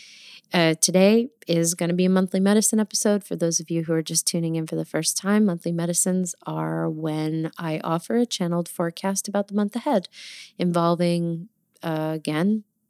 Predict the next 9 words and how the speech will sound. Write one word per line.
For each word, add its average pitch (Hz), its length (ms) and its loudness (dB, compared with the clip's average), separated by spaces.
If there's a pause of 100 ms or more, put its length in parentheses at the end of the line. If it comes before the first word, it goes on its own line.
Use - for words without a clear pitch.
(100)
channeled 160 400 -4
medicine 180 640 -2 (100)
from 165 320 -6
my 151 120 -6
guides 214 540 0
and 160 160 -6
my, 151 180 -4 (520)
my 151 140 -2
intuition, 175 680 2